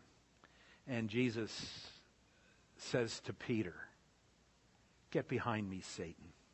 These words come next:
Because Jesus said, "I'm going to Jerusalem and I'm gonna be crucified." And Peter said, "Oh, no, Lord, we're not gonna let that happen to you." Do you kinda get the picture of these guys?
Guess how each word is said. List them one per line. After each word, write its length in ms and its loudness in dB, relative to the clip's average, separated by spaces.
Because 320 0
Jesus 380 -2
said, 240 2
"I'm 160 2
going 240 0
to 80 -6
Jerusalem 500 0
and 80 -2
I'm 140 0
gonna 180 -2
be 140 -2
crucified." 720 -4
And 100 -8
Peter 300 2
said, 340 -2
"Oh, 340 2
no, 160 2
Lord, 340 2
we're 120 -4
not 120 2
gonna 160 2
let 180 2
that 140 4
happen 340 2
to 60 2
you." 320 2
Do 80 10
you 60 12
kinda 320 8
get 180 4
the 60 6
picture 380 4
of 80 4
these 220 6
guys? 420 2